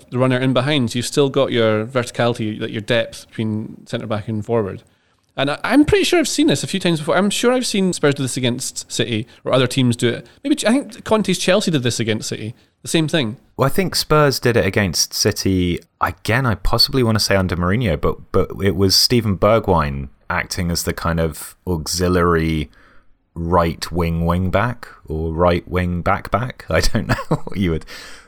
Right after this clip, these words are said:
Speaker 2: The one who was sort of going <laughs> further outside and tucking further back, um,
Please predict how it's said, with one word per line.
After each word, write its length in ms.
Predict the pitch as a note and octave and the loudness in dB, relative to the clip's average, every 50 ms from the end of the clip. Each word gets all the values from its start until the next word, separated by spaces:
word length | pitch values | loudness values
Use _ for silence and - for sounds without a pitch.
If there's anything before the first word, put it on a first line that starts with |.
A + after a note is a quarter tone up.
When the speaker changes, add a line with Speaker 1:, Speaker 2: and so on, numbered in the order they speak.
| _ - - - - | _ -20 -16 -14 -4
Speaker 2:
The 160 | - A#2 B2 | 0 0 2
one 280 | B2+ C#3 C#3+ D3+ D3+ C#3+ | 4 4 4 4 4 4
who 160 | C3+ C3+ B2+ | 4 4 6
was 180 | A#2+ A#2 - | 4 4 4
sort 160 | - - - A2 | 2 2 0 0
of 100 | G2+ - | 0 2
going 340 | A2+ G#2 G#2 G2+ G2 G2 | 2 4 4 4 2 0
<laughs> 0 | |
further 520 | - - - - G#2+ A2 G#2+ G2 F#2+ F2+ F2+ | -4 -2 0 2 4 4 4 6 4 4 4
outside 500 | F2+ E2+ - - - G#2+ F#2+ F2 D#2+ - | 4 2 2 2 2 4 4 2 2 0
and 140 | E2 D#2 - | -2 -4 -4
tucking 320 | - F2+ - - E2+ D#2 | -4 -4 -4 -4 -6 -6
further 320 | - - F#2 E2+ E2 - | -2 0 0 2 2 0
back, 440 | D2+ - F#2+ F2 D2+ B1 - - - _ _ - | -2 -2 -2 -2 -2 -4 -6 -12 -18 _ _ -6
um, 420 | E2+ E2 E2 D#2+ D#2 D#2+ D#2+ D#2+ | -4 -2 -2 -2 -2 -4 -6 -6